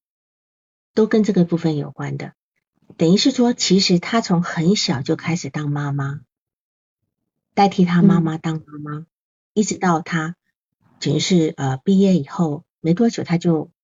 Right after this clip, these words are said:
Speaker 1: 好像毕业结了婚第，呃，一年他就怀孕了。他就怀孕，
Speaker 2: 对。
Speaker 1: 就怀了，怀了老大了，好，怀了老大，然后，呃，三年之后，一五年又怀了老二这样子。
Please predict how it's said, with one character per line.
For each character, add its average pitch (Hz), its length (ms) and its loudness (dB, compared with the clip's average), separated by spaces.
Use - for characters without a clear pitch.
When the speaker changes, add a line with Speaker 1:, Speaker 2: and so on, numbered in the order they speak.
Speaker 1:
好 151 120 -14
像 190 200 2
毕 202 160 -2
业 196 180 4
结 170 160 -2
了 170 120 2
婚 190 160 4
第， 180 340 0
呃， 156 180 -8
一 220 80 2
年 170 240 4
他 180 120 -2
就 180 140 0
怀 131 200 -6
孕 233 220 0
了。 175 60 -4
他 180 120 -2
就 190 120 6
怀 143 140 0
孕， 175 60 4
Speaker 2:
对。 165 100 2
Speaker 1:
就 180 140 0
怀 151 180 -4
了， 147 140 -4
怀 156 120 -4
了 151 120 -8
老 147 140 -4
大 151 180 -4
了， 147 80 -10
好， 147 160 -10
怀 151 160 -6
了 156 80 -4
老 156 80 -8
大， 143 180 -4
然 151 140 -4
后， 180 220 4
呃， 160 180 -2
三 208 240 0
年 170 160 4
之 180 120 -2
后， 175 300 0
一 214 180 2
五 180 140 6
年 147 180 0
又 180 100 2
怀 147 160 -4
了 147 100 -2
老 151 160 -6
二 147 280 -4
这 147 140 -8
样 139 140 -8
子。 - 140 -20